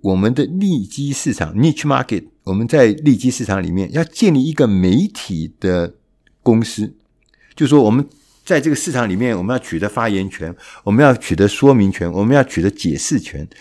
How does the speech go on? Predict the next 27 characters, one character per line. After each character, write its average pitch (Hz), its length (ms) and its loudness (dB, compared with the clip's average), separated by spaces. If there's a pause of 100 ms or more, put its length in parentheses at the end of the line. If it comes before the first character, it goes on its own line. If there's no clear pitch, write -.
(200)
我 120 100 8
们 196 80 4
不 196 100 0
只 - 140 -4
是 151 160 0
一 139 80 4
个 131 100 4
卖 160 180 4
东 101 200 4
西 95 160 -4
的， 85 200 -6 (320)
而 127 120 8
我 98 180 2
们 101 140 4
在 127 160 4
这 120 180 4
里 87 80 0
面 98 140 2
是 113 140 -2
有 76 80 0
发 143 280 -6
言 92 240 0
权 73 300 -8
的。 - 140 -14 (560)
所 160 120 6
以 165 120 8
呢， 117 180 4